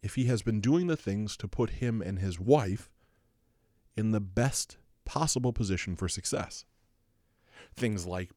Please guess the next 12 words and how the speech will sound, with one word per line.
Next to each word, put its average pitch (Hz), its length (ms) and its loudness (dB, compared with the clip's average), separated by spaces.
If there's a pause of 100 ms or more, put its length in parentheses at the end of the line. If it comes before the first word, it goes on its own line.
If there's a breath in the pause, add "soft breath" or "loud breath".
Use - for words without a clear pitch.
pre-planning 95 600 -2
date 113 240 4
nights, - 440 -14 (760 soft breath)
like 78 140 -10
making 82 260 -6
sure 92 200 -2
she - 100 -4
feels 98 320 0
loved, 95 340 0
honored, 101 300 0
and 110 80 0
appreciated, 80 560 -2